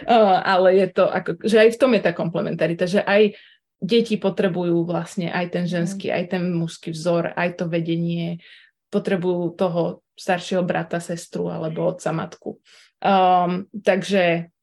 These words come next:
Speaker 1: je podľa mňa super, že sa to, eh, že to máme. Aj keď teda máme ich, eh, zo pár, tých tímov, ale máme,
Speaker 2: Áno.
Speaker 1: lebo mnoho zborov ich nemá vôbec. Takže, eh,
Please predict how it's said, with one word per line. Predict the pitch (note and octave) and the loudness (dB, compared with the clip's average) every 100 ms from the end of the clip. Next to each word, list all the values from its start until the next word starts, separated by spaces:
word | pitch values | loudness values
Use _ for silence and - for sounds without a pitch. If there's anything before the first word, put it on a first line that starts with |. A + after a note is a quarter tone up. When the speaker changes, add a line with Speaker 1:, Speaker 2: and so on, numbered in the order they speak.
| _ - | _ -2
Speaker 1:
je | G3 F3+ - - _ | 2 2 0 -8 _
podľa | G3 F#3+ G3 | 0 2 4
mňa | G3 F3+ | 4 2
super, | F3 - C#4 B3 A3+ G#3 | 0 -2 2 4 4 2
že | - G3+ | 0 2
sa | G#3 A3 | 2 2
to, | - F#3+ E3+ - - | 2 4 4 -2 -4
eh, | F#3 F3+ | 0 2
že | F3 F#3+ | 2 2
to | A3 | 4
máme. | G3+ F3+ G3 - _ _ - | 4 2 -4 -10 _ _ -4
Aj | F#3+ F3 | -2 -2
keď | F3 E3+ - F3 | -4 -6 -4 -2
teda | E3+ | 0
máme | E3+ E3+ F3 | 0 0 -2
ich, | D#3 | -8
eh, | - - - E3+ E3 | -12 -8 -4 -2 0
zo | G3 E3+ | 0 0
pár, | F3+ G#3+ - _ | -2 -2 -4 _
tých | G3+ - | -12 -8
tímov, | F#3+ F#3+ D#4+ | -2 2 2
ale | C#4+ G#3+ A#3 | 2 4 4
máme, | C4 A#3 G#3+ C4+ | 4 6 4 4
Speaker 2:
Áno. | |
Speaker 1:
lebo | A#3 G#3+ | 4 6
mnoho | G#3+ A#3+ C4+ | 6 4 2
zborov | A3+ A#3 A#3+ | 2 4 4
ich | A3+ | 2
nemá | A3 F3+ F3+ | 0 2 0
vôbec. | F3+ F3 - - _ - - - - - | 0 -2 -6 -12 _ -20 -20 -20 -20 -8
Takže, | G3 E3+ F3 F3+ E3+ E3+ - - - _ _ _ _ _ | -4 -2 0 0 0 -2 -10 -20 -20 _ _ _ _ _
eh, | G#3 G3+ | 2 4